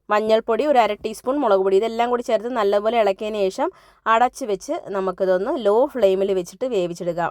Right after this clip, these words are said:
അടിയൊന്നും കരിഞ്ഞു പോകത്തില്ല. നമ്മുടെ പടവലങ്ങയും തന്നെ കുറച്ച് വെള്ളമൊക്കെ ഇറങ്ങി വരുവേ. അതുകൊണ്ട് വേറെ വെള്ളമൊന്നും ഒഴിക്കേണ്ട ആവശ്യമില്ല. ഇത് അടച്ച് വെച്ച് നമുക്ക് ലോ ഫ്ലെയിമിൽ വേവിച്ചെടുക്കാവേ. ഇപ്പോൾ ദാ ഒരു പത്ത് മിനിറ്റ് കഴിഞ്ഞപ്പോൾ തന്നെ നമ്മുടെ ഇതിനൊക്കെ വെള്ളമൊക്കെ ഇറങ്ങി വന്നിരിക്കുന്നുണ്ടോ അതിനകത്തുനിന്ന്. വേറെ നമ്മൾ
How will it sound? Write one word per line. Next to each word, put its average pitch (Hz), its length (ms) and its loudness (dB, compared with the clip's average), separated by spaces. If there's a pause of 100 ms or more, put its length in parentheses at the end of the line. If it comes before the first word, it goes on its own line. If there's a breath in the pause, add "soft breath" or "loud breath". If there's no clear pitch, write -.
അടിയൊന്നും 214 440 -2
കരിഞ്ഞു 202 300 0
പോകത്തില്ല. 190 460 0
നമ്മുടെ 196 220 0
പടവലങ്ങയും 190 560 0
തന്നെ 190 220 0
കുറച്ച് 185 280 -4
വെള്ളമൊക്കെ 185 460 0
ഇറങ്ങി 185 280 -2
വരുവേ. 165 220 0 (440 loud breath)
അതുകൊണ്ട് 220 300 -2
വേറെ 220 220 4
വെള്ളമൊന്നും 220 400 0
ഒഴിക്കേണ്ട 202 320 0 (100)
ആവശ്യമില്ല. 180 460 -2 (240)
ഇത് 196 160 2
അടച്ച് 190 300 -2
വെച്ച് 190 160 -6 (100)
നമുക്ക് 190 260 -6
ലോ 180 60 4 (160)
ഫ്ലെയിമിൽ 180 320 0 (100)
വേവിച്ചെടുക്കാവേ. 175 720 -2 (460 loud breath)
ഇപ്പോൾ 247 160 2
ദാ 262 140 6
ഒരു 262 140 2
പത്ത് 254 260 -2
മിനിറ്റ് 262 240 -4
കഴിഞ്ഞപ്പോൾ 220 360 -6
തന്നെ 226 180 -6
നമ്മുടെ 220 260 -2
ഇതിനൊക്കെ 208 360 -2
വെള്ളമൊക്കെ 220 420 2
ഇറങ്ങി 208 260 0
വന്നിരിക്കുന്നുണ്ടോ 196 480 -2
അതിനകത്തുനിന്ന്. 170 420 -6
വേറെ 185 220 0
നമ്മൾ 202 120 -2